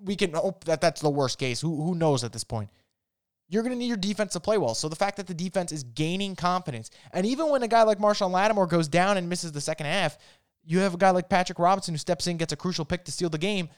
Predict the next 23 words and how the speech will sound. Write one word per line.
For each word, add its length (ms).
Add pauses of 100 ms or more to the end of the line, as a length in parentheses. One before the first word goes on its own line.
(240)
The 60
Saints 240
have 100
a 40
lot 180
of 80
depth, 300 (120)
especially 320
defensively. 560
And 160
now 200
they're 120
playing 240
to 80
their 100
talent 320
level. 240 (140)
You're 100
gonna 200
need 280
that 120
to 60
continue 600